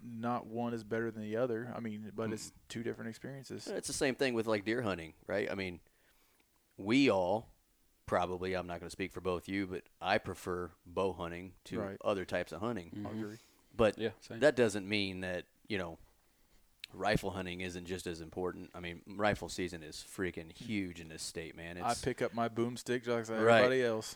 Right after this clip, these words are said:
Speaker 2: And, uh, you know, there, there takes some talent, I mean, to shoot a deer at,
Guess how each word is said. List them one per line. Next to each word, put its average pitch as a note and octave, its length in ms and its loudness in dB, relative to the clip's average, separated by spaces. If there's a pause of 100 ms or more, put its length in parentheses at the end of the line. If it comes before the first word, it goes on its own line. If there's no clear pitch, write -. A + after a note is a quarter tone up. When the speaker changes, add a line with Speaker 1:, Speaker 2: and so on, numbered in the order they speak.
(100)
Speaker 2:
And, G2 340 2
uh, F2+ 240 2 (140)
you A#2+ 100 0
know, A2 140 6
there, C#3 240 8
there C3+ 100 6
takes B2+ 240 6
some A2 140 -2
talent, B2 480 6
I - 40 -4
mean, G2 260 -2
to G2+ 160 0
shoot A#2 220 2
a G2+ 40 -4
deer G#2+ 300 2
at, G2 140 0